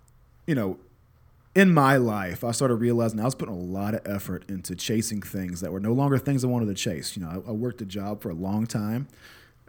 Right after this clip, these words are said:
as I pursued Barbell Shrugged and my own podcast, my own writing, and everything else I did as a very part-time thing. You know, I spent most of my nights these last three years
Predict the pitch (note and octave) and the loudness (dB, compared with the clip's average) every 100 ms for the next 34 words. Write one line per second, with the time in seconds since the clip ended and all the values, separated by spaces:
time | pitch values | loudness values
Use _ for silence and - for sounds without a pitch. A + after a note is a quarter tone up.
0 | - G#2 G#2+ - G#2+ G2 - A2 - G2+ | -8 -6 -4 -4 -2 -2 -2 -2 0 2
1 | G2 F2+ - _ - G#2 F#2 F#2+ - B2 | 2 0 -14 _ -4 -2 0 -2 0 2
2 | A#2 G2+ F2+ F#2 F#2+ G#2+ G#2 - G#2+ G2 | 2 2 -2 -4 -4 -2 -2 0 -2 -2
3 | F#2 F2+ F2 F#2+ F#2+ F2 F2 F#2+ - F2+ | -6 -8 -6 -4 -4 -4 -6 -6 -6 -2
4 | C3+ - D#2+ D#2 D#2+ E2 - G2+ E2+ D#2+ | 0 0 -2 -8 -10 -12 -8 -8 -6 -10
5 | D#2 A2+ B2 A2+ - F#2 - - C2+ C2 | -4 0 2 2 -2 -8 -8 -10 -12 -12
6 | C2+ C2 E2 G2 C3+ F#2+ G#2+ B2+ C3 A2+ | -14 -12 -8 -6 -4 -2 2 2 2 0
7 | G#2 F#2 F#2 G2+ G#2 G2+ - - G2 F2+ | 0 0 -4 -6 -6 -4 -4 -6 -6 -8
8 | F#2 F#2 F2+ - - - - - - - | -8 -8 -8 -10 -14 -20 -20 -20 -20 -20
9 | - _ _ - - - B2+ A#2 F#2+ C3+ | -20 _ _ -20 -20 -6 0 2 4 6
10 | C3 B1 - - | 4 2 -8 -12